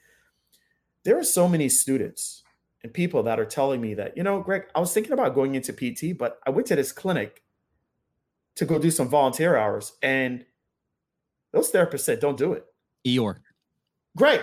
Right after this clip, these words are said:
Speaker 1: Those therapists over there said, "Don't do it," as well. Those people said over there, "Don't do it," as well. Those people.
Speaker 2: Yeah.
Speaker 1: And why? It's because those people haven't adapted to the industry. And because they haven't adapted, what they're doing is they're taking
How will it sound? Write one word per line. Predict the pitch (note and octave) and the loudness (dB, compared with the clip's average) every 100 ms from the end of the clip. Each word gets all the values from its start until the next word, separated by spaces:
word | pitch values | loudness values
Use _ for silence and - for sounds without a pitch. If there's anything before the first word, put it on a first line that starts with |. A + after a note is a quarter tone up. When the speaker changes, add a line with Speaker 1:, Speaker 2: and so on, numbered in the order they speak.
| - | 2
Speaker 1:
Those | A#3+ E4 | 4 4
therapists | C#4 B3 B3 | 4 2 4
over | A#3+ A3+ | 4 4
there | A#3 | 4
said, | G#3 | 4
"Don't | A#3 A#3 | 4 4
do | B3 | 2
it," | |
as | A#3+ | 2
well. | B3 D#4 - - - - - | 4 4 2 -8 -20 -6 4
Those | B3 | 4
people | - D4 C4 | 4 0 2
said | C#4 | 4
over | B3 A#3 | 4 4
there, | B3 | 2
"Don't | A#3+ B3 | 0 -2
do | B3+ | -2
it," | B3+ | -4
as | A3+ | -2
well. | D4 - - | -2 -4 -4
Those | - - | 2 2
people. | E4 A#3 | 2 -2
Speaker 2:
Yeah. | G#3 - G3 - | -4 -6 -12 -4
Speaker 1:
And | G#3+ D#3+ | -4 -2
why? | F3+ G#3+ - _ _ _ | -6 -8 -14 _ _ _
It's | D#3 D#3 | -2 -2
because | A3+ A#3+ G3 - | -4 -4 -4 -2
those | F3 A3 - | 2 2 0
people | - C4+ - D#3+ C#3+ - _ | -8 -8 -4 -4 -4 -6 _
haven't | - F3+ G3+ A3 A3 | -12 -4 -2 -2 -6
adapted | D#3+ F3 G3+ - G#2 C#3+ _ _ _ _ _ _ _ _ _ _ _ _ | -4 0 -2 -4 -12 -14 _ _ _ _ _ _ _ _ _ _ _ _
to | - A#3 | -4 -2
the | A3 | -2
industry. | A#3 A#3 - - _ _ _ _ G#3 | -2 -6 -10 -18 _ _ _ _ -6
And | G3 | -4
because | D#4+ D#4+ | 0 2
they | C#4 | 2
haven't | A#3 | 0
adapted, | G#3 - F#3+ G3 D#3+ | -2 0 0 0 -4
what | D3 E3 | -4 -2
they're | F#3+ A#3 | 0 0
doing | F#3 E3 D#3 - _ | -2 -8 -10 -16 _
is | D3 E3 | -6 0
they're | A3 | -2
taking | A3+ A3 G3+ E3 | 0 -4 -4 -12